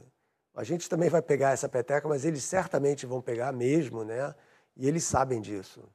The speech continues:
né? E, eventualmente, o poder passa de mão pra mão, né?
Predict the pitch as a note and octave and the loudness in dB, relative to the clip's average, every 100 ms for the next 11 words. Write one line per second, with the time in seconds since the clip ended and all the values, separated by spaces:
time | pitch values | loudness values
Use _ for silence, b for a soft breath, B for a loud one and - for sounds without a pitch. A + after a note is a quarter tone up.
0 | _ _ - G#2+ A#2+ C#3+ _ _ _ A#2 | _ _ -20 -18 -18 -20 _ _ _ -14
1 | A#2+ B2+ C3+ D#3+ E3 C#3+ D#3 E3+ F3+ - | -6 -2 2 4 4 4 4 2 -2 2
2 | C#3+ C#3+ E3+ D3 - _ _ - - - | 2 4 2 -2 -12 _ _ -20 -20 -20
3 | _ - _ _ _ - D3 B2+ - C#3+ | _ -20 _ _ _ 0 2 2 -2 -2
4 | C3+ A#2+ B2 A2+ F#2 F#2 G#2 B2+ | 2 2 0 -6 -6 -10 -6 -6